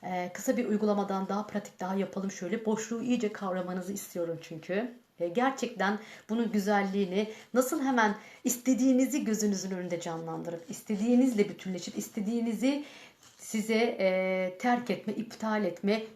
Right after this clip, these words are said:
yok etme, e, pratiği kazandıracak ve bu çok hoşunuza gidecek. Bunu bir oyun olarak düşünün. Haydi bakalım, çok uzatmayın bu videoyu.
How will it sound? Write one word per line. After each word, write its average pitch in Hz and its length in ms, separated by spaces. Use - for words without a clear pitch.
yok 262 200
etme, 220 520
e, 175 380
pratiği 220 340
kazandıracak 226 760
ve 233 100
bu 247 80
çok - 200
hoşunuza 180 340
gidecek. 185 380
Bunu 330 180
bir 320 80
oyun 247 260
olarak 170 380
düşünün. 180 340
Haydi 311 260
bakalım, 196 260
çok 262 160
uzatmayın 240 500
bu 175 120
videoyu. 175 560